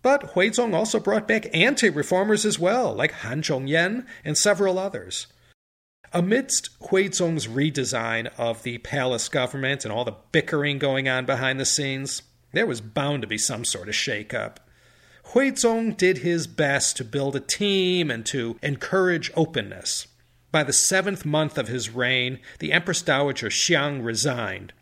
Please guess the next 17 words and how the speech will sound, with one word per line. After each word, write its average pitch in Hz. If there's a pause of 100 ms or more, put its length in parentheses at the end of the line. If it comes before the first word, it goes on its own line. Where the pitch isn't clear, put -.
and 139
said 135
she -
was 160
no 143
longer 120
needed. 117 (560)
Actually, 98 (400)
all 120
she 170
had 131
done 151
up 156
till 180
now 160
was 131
simply 175